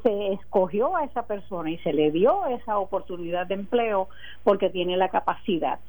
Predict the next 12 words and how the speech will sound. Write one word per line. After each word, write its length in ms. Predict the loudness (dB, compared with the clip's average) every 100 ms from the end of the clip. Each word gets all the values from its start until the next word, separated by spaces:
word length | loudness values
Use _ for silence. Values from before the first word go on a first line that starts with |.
| -12 -10 2
porque 240 | 2 4 2
puede 320 | 0 0 -2 0
servir 420 | 0 0 -6 -6 -10 -12 -12 -12 -10 4
en 320 | 6 6 2 2
lo 140 | 2
que 120 | 2
se 140 | -2 -4
supone 420 | -2 0 0 -2
que 100 | -6
la 80 | -6
posición, 1160 | -8 -10 -8 0 2 2 0 0 2 2 0 2
eh, 480 | 4 4 0 -4